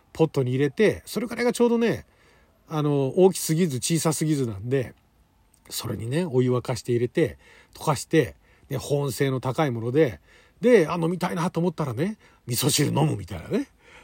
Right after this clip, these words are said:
飲みたいなと思ったらサンラー、サンラータン、そうか、サンラータンだね。麺じゃなくてね、サンラータンでね。飲みたくなったらサンラータン飲むとかね。飲みたくなったらコンソメスープ飲むとかね。いうのができたらさぞや幸せだろうなと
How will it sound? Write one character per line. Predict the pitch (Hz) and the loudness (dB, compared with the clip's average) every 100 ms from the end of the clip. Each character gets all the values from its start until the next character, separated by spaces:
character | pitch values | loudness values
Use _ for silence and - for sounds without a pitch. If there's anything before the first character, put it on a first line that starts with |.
| 147 | -2
飲 | 170 | 2
み | |
た | 185 175 | 2 4
い | |
な | 196 | 2
と | 196 | 2
思 | 180 | 0
っ | |
た | 160 | 2
ら | 143 | 0
サ | - 165 | 2 2
ン | 160 | 4
ラ | 160 143 | 4 4
ー、 | - - - - _ | 0 -18 -20 -20 _
サ | - 202 | -4 0
ン | 233 | 4
ラ | 226 214 | 4 4
ー | - | 4
タ | - | 2
ン、 | 269 - | 2 -2
そ | - - | -6 -6
う | |
か、 | 95 | -2
サ | 160 | 2
ン | 185 | 4
ラ | 180 | 2
ー | |
タ | - 73 | 0 -6
ン | |
だ | 131 | -4
ね。 | 160 - | -4 -4
麺 | 151 240 220 | 0 2 2
じ | |
ゃ | 147 | -2
な | |
く | 98 | -4
て | 147 | -6
ね、 | 165 | -6
サ | - 180 | 0 2
ン | 196 | 4
ラ | 185 | 4
ー | 160 | 4
タ | 123 | 0
ン | 101 | -4
で | |
ね。 | 170 - - - - _ _ | -6 -6 -18 -20 -20 _ _
飲 | 120 | -2
み | - | 0
た | 151 | 2
く | |
な | 175 | 4
っ | |
た | 233 | 6
ら | 202 | 6
サ | - | 6
ン | 170 | 6
ラ | 160 | 6
ー | |
タ | 160 131 | 4 0
ン | |
飲 | 139 | 0
む | |
と | 123 | -2
か | 98 | -4
ね。 | 202 247 _ _ - - _ | -6 -6 _ _ -20 -20 _
飲 | 156 | -2
み | 180 | 2
た | 214 | 2
く | 214 | 2
な | 214 | 2
っ | |
た | - | 6
ら | 339 220 131 - _ - _ - | 8 8 6 -4 _ -20 _ -8
コ | - | 0
ン | 165 | 2
ソ | 160 | 2
メ | 143 | 4
ス | 170 | 2
ー | |
プ | 147 | 2
飲 | 143 | -2
む | 135 | -4
と | - | -4
か | |
ね。 | 165 302 - _ - - _ _ | -4 -4 -8 _ -20 -20 _ _
い | 151 | -2
う | 208 240 254 | 2 2 2
の | 226 | 0
が | 190 196 | -2 -2
で | 180 214 | 0 -2
き | - | -2
た | - 175 | 0 2
ら | 165 | 2
さ | - - - 196 277 | 0 -8 -6 -2 10
ぞ | 381 | 10
や | 349 214 | 10 6
幸 | 180 170 175 | 4 4 4
せ | 180 | 6
だ | 190 | 8
ろ | 175 | 8
う | |
な | 151 143 | 6 2
と | 107 | -2